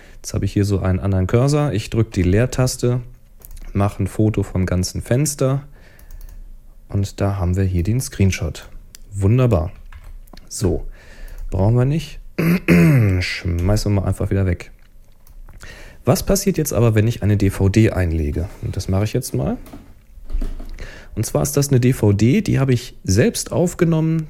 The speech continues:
Da gab's auf Dreisat tolle Konzerte. Ja, habe ich zwei Konzerte mal aufgenommen und das Ganze dann selbst auf eine D V D gebrannt. Und jetzt fällt mir vielleicht ein, dass ich irgendeinen Titel von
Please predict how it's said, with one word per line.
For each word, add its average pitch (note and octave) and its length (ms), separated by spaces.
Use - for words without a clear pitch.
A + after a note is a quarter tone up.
Da G#2 120
gab's - 440
auf F#2+ 260
Dreisat C3 640
tolle C3 260
Konzerte. D#3 720
Ja, G2+ 120
habe G2 100
ich G2 80
zwei A#2+ 200
Konzerte G#2 480
mal F#2+ 140
aufgenommen B2+ 760
und C#3 420
das G#2+ 200
Ganze G#2 320
dann F#2 360
selbst - 520
auf - 240
eine G2 180
D F2+ 140
V - 160
D G#2+ 160
gebrannt. C3+ 480
Und A#2+ 80
jetzt D3 160
fällt F#3+ 200
mir G3 120
vielleicht C#3+ 400
ein, A2 320
dass G#2+ 280
ich G#2+ 220
irgendeinen A#2+ 480
Titel B2 520
von G#2+ 600